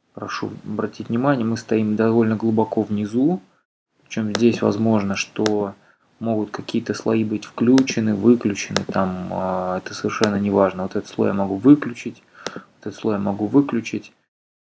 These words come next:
А, то в любом случае, если я нажму Layer Copy, то он встанет наверх, соберёт все слои и их объединит, что является очень удобным подспорьем, если мы не хотим терять,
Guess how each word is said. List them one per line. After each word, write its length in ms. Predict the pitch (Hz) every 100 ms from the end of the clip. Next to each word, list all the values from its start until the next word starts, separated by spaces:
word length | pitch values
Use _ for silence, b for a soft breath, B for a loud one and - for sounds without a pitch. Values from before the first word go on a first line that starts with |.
| _ _
А, 320 | - 104 98 98
то 160 | 120
в 80 | 110
любом 260 | 117 127 113
случае, 380 | 123 117 -
если 240 | 104 104 117
я 60 |
нажму 460 | 107 110 113 110 104
Layer 200 | 104 101
Copy, 420 | - 160 170 117 107 _ _ _ _ _ _ -
то 280 | 110 110 107
он 220 | 120 113
встанет 500 | - - 110 95 -
наверх, 440 | 101 110 147 147
соберёт 460 | - 104 107 107 98
все 140 | -
слои 360 | - 104 113 160
и 260 | - 110
их 160 | 117 -
объединит, 500 | 101 101 98 95 92 _ _
что 200 | - -
является 420 | 104 120 117 - -
очень 320 | 123 123 - -
удобным 500 | - 101 127 127 110
подспорьем, 640 | - 98 - 127 139 117
если 260 | 98 - 104
мы 120 | 107
не 60 | 98
хотим 340 | - - 107
терять, 460 | 98 98 110 131